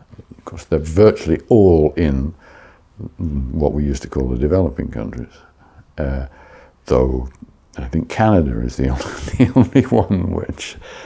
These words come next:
uh, is now, uh, at its highest growth level. Uh, uh, but, um, there's a, there's a dozen, uh, countries in the South which are, uh, have immediately recovered. So that there is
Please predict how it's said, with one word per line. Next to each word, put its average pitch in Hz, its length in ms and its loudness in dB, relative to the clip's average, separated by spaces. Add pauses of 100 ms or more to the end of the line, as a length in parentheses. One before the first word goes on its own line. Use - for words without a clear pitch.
(160)
uh, 78 240 -2 (680)
is 90 200 -2
now, 78 380 2
uh, 73 300 0 (800)
at 90 180 0
its - 140 -6
highest 76 340 0
growth 78 300 2
level. - 540 -4
Uh, - 140 -8 (1080)
uh, 64 260 -4
but, - 500 -6
um, 67 340 -4 (460)
there's 69 240 -4
a, 67 180 -2
there's 78 260 -8
a 71 80 0
dozen, 69 640 0 (240)
uh, - 320 -12 (240)
countries 64 360 -6
in - 120 -12
the 64 80 -8
South 65 360 -2
which 64 220 -6
are, 65 380 -4 (260)
uh, 76 120 -10
have 69 220 -2
immediately 76 520 -2
recovered. 73 560 2 (1040)
So 107 360 6
that 95 220 6
there 92 260 8
is 85 260 4